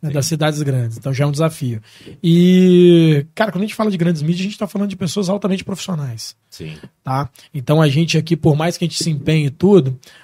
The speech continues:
Speaker 1: a gente vai ter que correr um pouquinho atrás.
Speaker 2: É.
Speaker 1: É, eu brinco pros outros que o Projac não vem pro,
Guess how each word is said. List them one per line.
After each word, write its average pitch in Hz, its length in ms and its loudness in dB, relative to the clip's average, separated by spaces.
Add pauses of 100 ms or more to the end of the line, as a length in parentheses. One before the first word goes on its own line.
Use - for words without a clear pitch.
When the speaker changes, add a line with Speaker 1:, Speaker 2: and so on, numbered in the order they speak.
(200)
Speaker 1:
a 143 100 -4
gente 156 240 -2
vai 165 140 2
ter 160 200 0
que 175 280 0 (100)
correr 160 260 4
um 196 100 4
pouquinho 175 300 -2
atrás. 120 560 -10 (440)
Speaker 2:
É. 101 120 -2
Speaker 1:
É, 131 40 2
eu 143 80 2
brinco 160 240 2
pros 160 180 2
outros 165 220 2
que 185 260 4
o 160 60 4
Projac 156 440 2
não 190 120 -2
vem 170 180 -2
pro, 160 260 -2